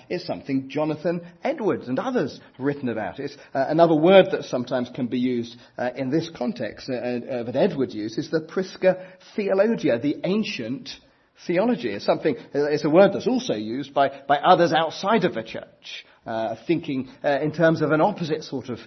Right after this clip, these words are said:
theology, of occultism and that sort of thing. But certainly Edwards was convinced there was such a, a, a, a revelation.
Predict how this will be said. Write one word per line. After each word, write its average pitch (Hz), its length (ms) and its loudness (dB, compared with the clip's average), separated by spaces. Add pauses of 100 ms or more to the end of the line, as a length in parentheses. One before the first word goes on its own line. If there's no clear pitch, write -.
(240)
theology, 110 540 -4 (420)
of 107 220 -12
occultism 120 600 -2
and 117 80 -4
that 156 140 -6
sort 131 200 -10
of 113 80 -16
thing. - 200 -16 (1000)
But 175 140 -6
certainly 214 380 0
Edwards 277 320 -2
was 143 120 -4
convinced 190 460 -6
there 143 100 -4
was 127 220 -2 (160)
such - 560 -6 (380)
a, 135 80 -2
a, 123 640 -2
a, 139 60 -4
a 135 40 -2
revelation. 120 640 -6